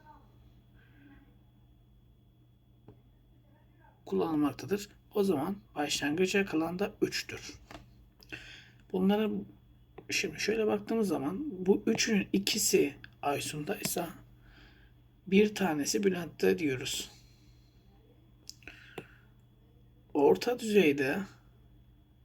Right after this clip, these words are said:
iki tane toplam varsa Bülent bir tanesi var.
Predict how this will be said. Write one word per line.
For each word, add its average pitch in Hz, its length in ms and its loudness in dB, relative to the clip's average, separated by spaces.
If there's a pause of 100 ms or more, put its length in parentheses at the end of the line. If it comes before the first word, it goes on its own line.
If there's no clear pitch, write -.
(200)
iki - 220 -4
tane 190 300 2
toplam 123 440 -4
varsa 175 420 -2
Bülent 160 360 -2
bir 202 220 6
tanesi 139 480 -2
var. 113 180 -6